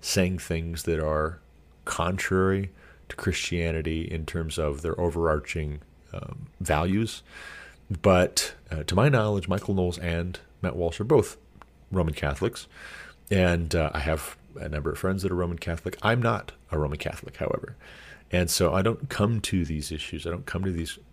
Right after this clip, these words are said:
questions, uh, similar to the issue with Glenn Beck. I don't, I don't come to these issues from the perspective of a Roman Catholic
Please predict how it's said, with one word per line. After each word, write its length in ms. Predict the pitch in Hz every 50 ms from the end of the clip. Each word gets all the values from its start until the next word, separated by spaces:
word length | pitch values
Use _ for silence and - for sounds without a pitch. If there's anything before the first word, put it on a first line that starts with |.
| - -
questions, 640 | - - - 87 80 - - - 78 78 76 - - - - - - - - - -
uh, 200 | - - - - -
similar 400 | - - 95 101 104 101 92 - - - - -
to 100 | - 90
the 120 | 85 87
issue 200 | 87 87 - -
with 160 | 82 82 80 -
Glenn 200 | - 80 78 78
Beck. 220 | 87 98 101 - -
I 60 | 95
don't, 160 | 95 101 95 - - - - - - -
I 80 | -
don't 260 | 98 98 98 - - -
come 580 | - - 92 95 104 110 107 104 104 113 107 - -
to 80 | -
these 180 | 87 95 82 87
issues 540 | 90 92 - - - 82 80 78 76 - - - - - - - - - - - - - -
from 140 | - 87
the 100 | 82 78
perspective 540 | 73 - 80 - - - 85 85 80 - 82
of 140 | 80 76 69
a 40 | 76
Roman 280 | 73 73 71 71 69
Catholic 500 | - - 73 71 71 - - 76 76 -